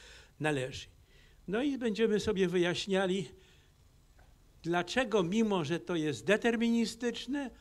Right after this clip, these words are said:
to również można przypisać elementy chaotyczne tym procesom, które się charakteryzują jako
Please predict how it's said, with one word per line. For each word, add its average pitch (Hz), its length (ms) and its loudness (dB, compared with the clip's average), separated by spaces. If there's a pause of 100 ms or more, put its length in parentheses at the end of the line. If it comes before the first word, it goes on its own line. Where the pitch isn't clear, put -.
(760)
to 185 140 -2
również 185 500 0
można 170 480 -4 (440)
przypisać 180 880 -4 (280)
elementy 170 580 -4
chaotyczne 185 920 2 (1800)
tym 143 180 -4
procesom, 160 720 -4
które 147 360 -8
się 165 140 -8
charakteryzują 151 920 0
jako 156 460 -4